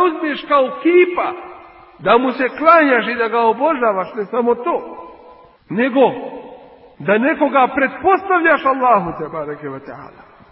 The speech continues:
Da ti je neko preči nego Allah, tebareke ve taala. Neko preči nego Allahova vjera. Da gledaš ljudima udovoljiti na račun Allaha, tabaraka wa ta'ala, s tim se nije igrati.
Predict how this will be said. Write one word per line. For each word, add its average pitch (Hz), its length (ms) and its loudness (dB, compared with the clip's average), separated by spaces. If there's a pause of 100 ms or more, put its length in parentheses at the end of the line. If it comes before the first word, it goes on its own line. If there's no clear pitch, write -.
(760)
Da 135 100 -10
ti 175 120 -6
je 247 80 2
neko 320 360 2
preči 359 460 6
nego 311 160 2
Allah, 269 440 2
tebareke 180 480 -6
ve 143 180 -8
taala. 139 360 -14 (420)
Neko 269 400 0
preči 320 300 2
nego 320 280 4
Allahova 285 560 4
vjera. 269 360 -2 (1700)
Da 208 140 2
gledaš 294 480 4
ljudima 349 500 6
udovoljiti 311 480 2
na 285 100 4
račun 277 360 4
Allaha, 269 460 6
tabaraka 226 480 0
wa 190 200 0
ta'ala, 165 360 -4 (280)
s - 100 -20
tim 165 200 0
se 139 160 -10
nije 165 260 -10
igrati. 120 340 -18